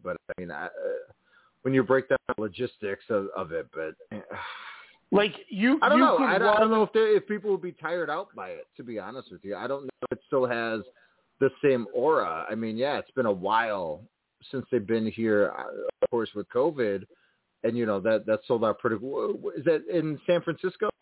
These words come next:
Speaker 1: this, this event, or?
Speaker 2: Uh, San Fran or L A, I think.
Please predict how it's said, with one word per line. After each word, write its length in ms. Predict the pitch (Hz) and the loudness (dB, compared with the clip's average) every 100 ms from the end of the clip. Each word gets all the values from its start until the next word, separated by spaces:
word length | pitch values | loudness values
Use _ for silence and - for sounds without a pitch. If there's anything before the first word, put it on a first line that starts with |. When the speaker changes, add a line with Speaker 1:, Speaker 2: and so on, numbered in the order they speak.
| - - | -10 -8
Speaker 1:
this, 120 | 156 _ _ _ | -10 _ _ _
this 120 | 147 143 | -18 -14
event, 320 | 139 156 160 - | -4 -2 -2 -4
or? 500 | 120 110 101 90 85 - | 0 2 4 2 -2 -8
Speaker 2:
Uh, 60 | - - - - - - | -12 -12 -18 -20 -12 0
San 140 | 220 | 2
Fran 200 | 214 214 | 4 2
or 80 | 170 | 2
L 220 | 180 160 | 0 2
A, 180 | 165 156 | 2 0
I 60 | 135 | -4
think. 260 | 139 139 | -10 -12